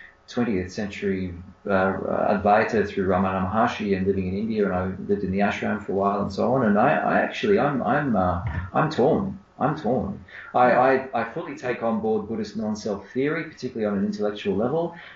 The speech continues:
Speaker 1: My meditative experience, on the other hand, d-, drives me further and further into Advaita. And it's a, for me, it's an interesting d-, sort of, um, dialectic going on in
Speaker 2: Oh,
Speaker 1: my,
Speaker 2: right.
Speaker 1: in my
Speaker 2: Uh,
Speaker 1: practice.
Speaker 2: can I respond to that, actually? Because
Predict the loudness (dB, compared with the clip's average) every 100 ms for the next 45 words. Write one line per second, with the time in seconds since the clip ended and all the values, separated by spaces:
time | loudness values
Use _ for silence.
0 | -2 2 4 6 4 2 0 -4 -4 -6
1 | -2 0 -2 -6 -4 -2 -2 -4 -2 0
2 | 0 -4 -12 -20 -20 _ -6 -4 0 4
3 | 4 4 0 -4 -2 -2 -2 -6 -8 -8
4 | -8 -8 -8 -10 -10 -8 -6 -8 -8 -8
5 | -8 -10 _ _ _ -8 -2 0 0 0
6 | 0 0 -4 -2 -2 -2 -4 -4 -4 -4
7 | -4 -2 -2 -2 -6 -6 0 0 0 0
8 | 2 2 0 -4 -6 2 4 4 2 -2
9 | -4 -2 -4 -4 -8 -8 0 2 2 0
10 | 0 2 2 0 -6 -4 -2 -2 -4 -2
11 | -2 -2 -2 -2 -2 -4 -8 -6 -6